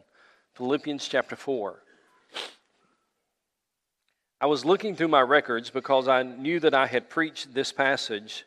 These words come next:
some time back, and I looked through my records and discovered that I actually preached from this text about a year and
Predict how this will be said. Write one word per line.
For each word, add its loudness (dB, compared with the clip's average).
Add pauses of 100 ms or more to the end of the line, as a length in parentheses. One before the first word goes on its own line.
some -6
time 0
back, 2
and -4
I 0 (340)
looked -4
through 0
my 6
records 2
and -8
discovered 0
that 0
I 4
actually -2
preached -2
from -10
this -8
text 0
about 4
a 2
year 0
and -4